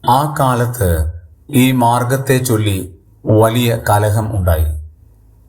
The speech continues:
അപ്പോസ്തല പ്രവൃത്തികളുടെ പുസ്തകം പത്തൊൻപതാം അധ്യായത്തിൽ എഫെസോസിൽ പൗലോസും കൂട്ടരും സുവിശേഷം പറഞ്ഞപ്പോൾ ഉണ്ടായ പ്രശ്നത്തിന്റെ വിവരണം പറഞ്ഞു വരുന്ന ഭാഗത്ത്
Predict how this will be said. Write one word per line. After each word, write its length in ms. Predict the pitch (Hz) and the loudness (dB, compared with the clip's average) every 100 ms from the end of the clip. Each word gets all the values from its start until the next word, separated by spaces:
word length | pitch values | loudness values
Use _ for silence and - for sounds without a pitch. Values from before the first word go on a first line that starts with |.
| - | -4
അപ്പോസ്തല 440 | 226 180 190 208 202 | -2 0 0 0 0
പ്രവൃത്തികളുടെ 480 | 196 185 185 180 | 0 0 0 0
പുസ്തകം 500 | 175 160 160 147 160 | 0 -2 -2 -2 0
പത്തൊൻപതാം 600 | 143 117 - 151 151 156 | -2 -2 0 2 2 2
അധ്യായത്തിൽ 800 | 147 107 113 113 113 110 78 76 - - _ _ _ _ _ _ - | 0 -2 0 0 -2 -2 -2 -4 -6 -18 _ _ _ _ _ _ -2
എഫെസോസിൽ 1000 | 143 143 190 190 185 180 180 143 131 139 - _ _ _ | -2 0 0 0 0 0 -2 -2 -2 -6 -12 _ _ _
പൗലോസും 640 | 139 143 160 165 160 156 151 | -2 0 -2 -2 -2 -4 -4
കൂട്ടരും 500 | - 135 143 139 139 | -2 0 2 0 -2
സുവിശേഷം 680 | 127 131 143 151 151 147 | -2 -2 0 0 0 -2
പറഞ്ഞപ്പോൾ 840 | 139 120 123 120 117 110 113 - - - - 135 | 0 0 -2 0 0 0 -4 -10 -18 -20 -4 0
ഉണ്ടായ 420 | 127 131 135 139 139 | 2 2 2 0 -2
പ്രശ്നത്തിന്റെ 720 | 123 - 156 151 147 131 131 120 | -4 -2 -2 -2 0 0 -2 0
വിവരണം 680 | 120 131 143 131 107 107 - _ _ - | 2 2 2 0 -4 -10 -16 _ _ -2
പറഞ്ഞു 260 | 123 135 156 | 0 2 0
വരുന്ന 280 | 139 135 | 0 0
ഭാഗത്ത് 840 | 127 107 104 110 107 92 85 - | -2 0 0 -2 -2 -2 -2 -6